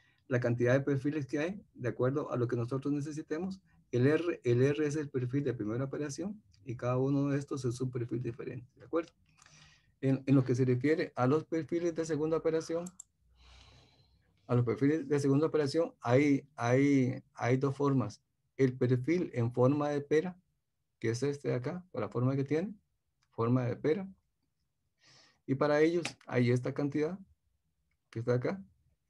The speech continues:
Y el perfil en forma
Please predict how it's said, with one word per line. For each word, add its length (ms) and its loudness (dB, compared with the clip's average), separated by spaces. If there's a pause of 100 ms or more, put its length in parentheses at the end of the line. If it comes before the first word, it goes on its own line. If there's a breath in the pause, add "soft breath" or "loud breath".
(1000 soft breath)
Y 420 -2
el 260 2
perfil 680 -2
en 200 2
forma 560 0